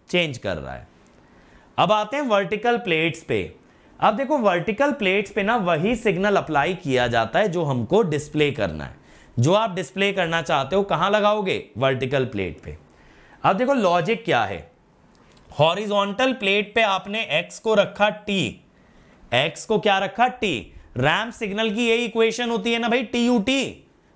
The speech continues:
तो एक्स पे रखा टी, वाई पे आपने वही सिग्नल लगाया जो डिस्प्ले करना था, सपोज sine ओमेगा टी।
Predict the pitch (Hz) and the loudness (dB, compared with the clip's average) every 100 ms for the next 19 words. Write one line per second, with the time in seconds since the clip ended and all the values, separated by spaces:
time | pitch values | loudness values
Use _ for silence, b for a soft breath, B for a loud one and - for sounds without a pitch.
0 | - 147 175 - - 233 220 226 233 233 | 0 2 2 -2 -2 0 0 0 0 0
1 | 240 277 262 - b b b b 139 160 | -2 -2 -4 -18 b b b b 2 4
2 | 202 269 277 294 233 220 240 262 226 196 | 2 2 2 2 4 0 -2 0 0 0
3 | 254 - 202 214 233 208 180 196 233 240 | -2 -2 -2 0 0 2 2 2 2 0
4 | 190 185 - 208 220 202 180 185 175 208 | 0 0 0 0 2 0 0 0 2 2
5 | 254 254 - - - 180 185 208 240 240 | 2 0 -10 -8 -2 0 2 0 0 -2
6 | - 175 190 220 196 170 160 151 165 160 | -4 -2 0 -2 0 0 0 2 0 0
7 | 208 226 127 82 | -2 -2 -2 -8